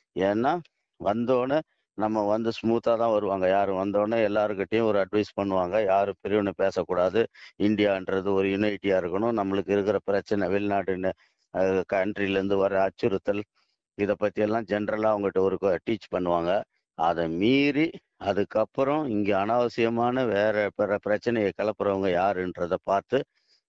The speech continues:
அவங்க மேல எந்த விதமான நடவடிக்கை எடுக்க முடியும், எப்படி எப்படி இப்ப எடுக்க முடியும்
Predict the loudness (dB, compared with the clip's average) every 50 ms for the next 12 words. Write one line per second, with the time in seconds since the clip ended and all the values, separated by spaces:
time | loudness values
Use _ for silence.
0 | _ -2 0 0 0 0 -2 -2 0 0 0 2 2 0 -2 -4 -10 -20 _ -6
1 | -2 0 2 4 4 4 4 2 2 0 0 0 0 -2 -2 -2 -2 -2 0 0
2 | 0 0 0 -4 -4 0 0 0 0 0 0 0 0 0 0 0 -2 -2 -2 -6
3 | -12 _ _ _ _ _ -2 -2 -2 0 -2 0 0 0 0 0 -2 -2 -2 0
4 | 0 0 2 2 0 0 -2 -2 -2 -2 0 0 0 0 0 -2